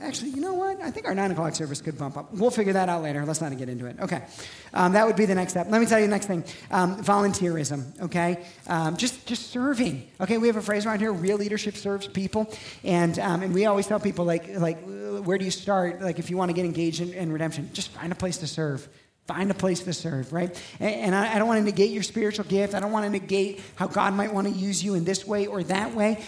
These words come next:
But I tell you, everybody here starts at, in the same place, at the bottom. Everyone does. I, I don't care what your previous life has looked like. I don't care what you've done. And, and it's not that I don't want God to use your gift and talent,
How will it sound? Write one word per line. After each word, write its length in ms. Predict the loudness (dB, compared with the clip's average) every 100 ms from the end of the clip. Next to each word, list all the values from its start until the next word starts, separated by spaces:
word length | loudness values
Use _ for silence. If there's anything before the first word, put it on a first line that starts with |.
| -4
But 140 | 0 2
I 80 |
tell 120 | 2 0
you, 120 | 0
everybody 460 | 0 2 4 4 4
here 160 | 2
starts 360 | 0 0 0 0
at, 120 | -2
in 220 | 0 0
the 80 | 2
same 180 | 0 0
place, 380 | 0 0 -2 -6 -8
at 140 | -6
the 40 | -2
bottom. 300 | -4 -4 -10 -16 _ _ _ _ _ _ _ _ _ _ _ -6
Everyone 280 | -2 0 0
does. 260 | 0 -4 -10 -20 _ _ _ -4
I, 160 | 0 2
I 20 |
don't 140 | 2
care 180 | 2 4
what 240 | 4 2
your 100 | 0
previous 360 | 0 0 0 0
life 180 | 0 -2
has 140 | -2
looked 100 | -2
like. 80 | -2
I 60 | -2
don't 80 |
care 120 | 0 -2
what 160 | -2
you've 120 | -2
done. 260 | 2 2 2 -2 -10 -2
And, 140 | 0
and 140 | 2
it's 80 | 2
not 120 | 2
that 100 | 0
I 20 | 0
don't 180 | 2
want 140 | 0 0
God 180 | 0 0
to 60 |
use 360 | -2 0 0 0
your 120 | -2
gift 260 | 0 -2 0
and 100 | -2
talent, 380 | 2 2 2